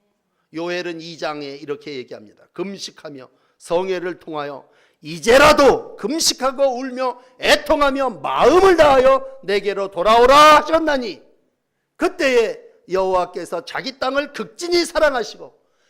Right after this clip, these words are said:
그의 백성을 불쌍히 여기실 것이다.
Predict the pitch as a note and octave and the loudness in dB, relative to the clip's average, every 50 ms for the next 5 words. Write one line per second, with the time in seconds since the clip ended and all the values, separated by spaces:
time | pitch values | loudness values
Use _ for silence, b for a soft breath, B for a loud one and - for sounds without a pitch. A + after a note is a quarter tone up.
0 | _ _ - - C4+ C#4+ D#4 D#4 D4+ D4 C#4 - D4 C#4+ D4+ D#4+ D#4 D4+ - _ | _ _ -10 -6 -4 -4 -2 -2 -2 -4 -4 -4 -4 -4 -4 -4 -8 -8 -16 _
1 | - - - F4+ G#4 G4 - - - - - G4 D#4+ A4 A4 G4+ F#4 D4+ C#4+ B3+ | -14 -8 -8 -6 -6 -8 -10 -14 -14 -10 -8 -4 -2 2 2 2 2 0 -2 -6
2 | - C4 A3 E3 A#3+ - - - - - C#3 D3 B2+ | -8 -8 -10 -10 -12 -16 -16 -16 -16 -18 -18 -18 -18